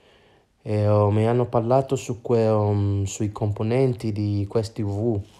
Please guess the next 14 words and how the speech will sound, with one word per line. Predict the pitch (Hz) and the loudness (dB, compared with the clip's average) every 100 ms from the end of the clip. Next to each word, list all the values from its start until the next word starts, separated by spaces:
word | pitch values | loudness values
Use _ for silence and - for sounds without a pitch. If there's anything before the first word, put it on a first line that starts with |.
| - - | -20 -20
che | - 104 | -10 -2
danno | 110 110 | 0 0
alla | 113 107 | 0 0
gente. | 101 123 135 127 107 95 101 - _ - | -2 0 -2 -2 -4 -4 -8 -18 _ -6
Rimarrete | 113 120 117 139 143 - 123 107 | -2 -2 2 2 2 -2 -4 -4
proprio | 120 135 135 | -2 -4 -2
stupiti, | 123 - 113 101 _ 143 160 - 98 95 _ _ _ _ _ _ _ - | -4 -6 -12 -12 _ -6 -6 -10 -12 -12 _ _ _ _ _ _ _ -18
scioccati | - 120 104 - 160 160 - 101 90 _ _ _ _ _ _ _ | -6 -6 -4 0 0 0 -6 -8 -8 _ _ _ _ _ _ _
da | - 110 | -4 -4
tutto | 107 143 143 139 | -2 -4 -2 -4
quello | - 135 123 110 104 | 0 0 2 0 -2
che | 107 | -2
mettono | 104 113 107 123 113 | -2 -4 -4 -4 -4
dentro | 107 117 117 104 - 101 101 | -4 -2 -4 -4 -8 -10 -12